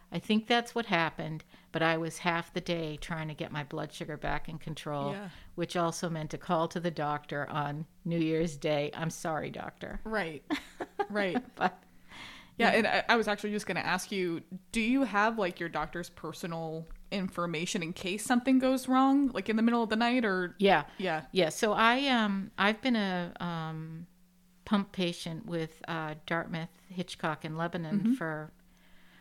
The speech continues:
Speaker 1: oh my God, probably almost as long as I've had diabetes, not quite, but,
Speaker 2: Okay.
Speaker 1: um, and I had a wonderful endocrinologist. Um, he was like, he was like a father, really, to me.
Speaker 2: Mm-hmm.
Speaker 1: He retired,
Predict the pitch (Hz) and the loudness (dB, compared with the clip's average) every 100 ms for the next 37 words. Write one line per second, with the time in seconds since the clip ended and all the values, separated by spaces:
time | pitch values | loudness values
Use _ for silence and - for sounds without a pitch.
0 | - 180 165 165 165 160 - - 202 202 | -8 -6 -4 -4 -4 -6 -10 -4 -2 -2
1 | 208 202 165 - 175 180 170 - 156 160 | -6 -6 -6 -2 0 0 -6 -10 -10 -8
2 | 156 160 156 156 151 - 151 147 151 147 | -8 -8 -8 -8 -10 -8 -8 -6 -8 -8
3 | 151 147 151 - 165 151 - 156 147 143 | -8 -10 -10 -8 -8 -8 -8 -4 -4 -6
4 | - 147 180 165 - - - - - 170 | -6 -4 -4 -8 -14 -20 -20 -20 -6 -2
5 | 160 156 156 165 - 175 165 185 175 175 | 0 -2 -4 -8 -4 -4 -2 0 0 0
6 | 202 220 214 185 165 180 170 - 175 165 | 2 2 0 -4 -2 -2 -4 -6 -4 -4
7 | 165 165 165 160 - - - 170 160 160 | -4 -6 -6 -8 -8 -16 -10 -8 -6 -4
8 | 180 175 - 294 - - 294 - 403 - | -4 -4 -4 -6 -6 -10 -4 0 2 0
9 | - 160 160 170 151 143 160 160 156 175 | 0 2 2 2 -2 -6 -4 -2 -2 -8
10 | - - 208 226 233 - - - - - | -8 -2 2 2 2 -2 -20 -20 -20 -20
11 | - 196 180 180 175 160 160 160 | -4 0 0 0 0 0 -2 -8